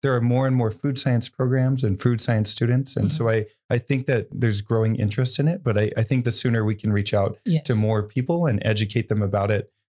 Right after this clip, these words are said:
Speaker 1: the more su-, food scientists
Speaker 2: Yes.
Speaker 1: we're gonna get,
Speaker 2: Yes.
Speaker 1: um, out of it. If there happen to be any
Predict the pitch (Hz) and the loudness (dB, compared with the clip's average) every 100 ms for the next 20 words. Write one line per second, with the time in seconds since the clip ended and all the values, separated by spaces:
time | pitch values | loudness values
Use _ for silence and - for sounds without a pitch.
0 | _ 107 113 107 120 - 131 120 120 104 | _ 0 0 0 -4 -2 -2 0 0 0
1 | 110 117 104 101 98 107 - - 175 - | 0 0 0 0 2 0 -2 -6 -6 -4
2 | - 107 101 104 117 98 95 - - _ | -2 0 0 0 0 -2 -2 -6 -10 _
3 | 135 123 156 170 175 170 160 143 131 127 | -4 0 2 0 0 -2 0 0 2 2
4 | 120 | 0